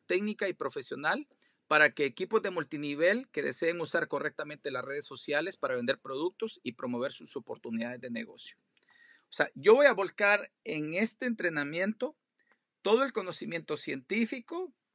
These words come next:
neurociencia, marketing,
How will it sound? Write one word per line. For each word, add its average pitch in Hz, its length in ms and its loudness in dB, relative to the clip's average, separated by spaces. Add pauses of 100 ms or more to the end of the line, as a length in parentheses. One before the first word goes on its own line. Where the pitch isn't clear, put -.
(300)
neurociencia, 180 1120 -2 (880)
marketing, 175 960 0